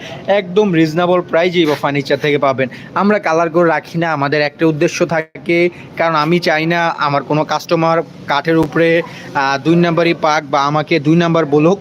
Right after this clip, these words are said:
আমি ওই চিন্তা ভাবনা করেই দীর্ঘদিন ধরে বিজনেস করি, আর ইনশাআল্লাহ আল্লাহর রহমতে করতে থাকবো।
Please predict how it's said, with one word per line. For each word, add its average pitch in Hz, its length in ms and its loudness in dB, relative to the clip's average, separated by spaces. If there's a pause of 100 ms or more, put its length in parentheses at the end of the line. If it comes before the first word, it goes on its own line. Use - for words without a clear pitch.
(140)
আমি 165 180 0
ওই 175 140 4
চিন্তা 170 320 2
ভাবনা 160 280 0
করেই 165 360 2 (320)
দীর্ঘদিন 175 480 4
ধরে 175 220 4
বিজনেস 156 400 0
করি, 180 360 4 (280)
আর 147 160 0
ইনশাআল্লাহ 175 720 2
আল্লাহর 156 260 2
রহমতে 180 420 2
করতে 170 320 2
থাকবো। 151 360 -2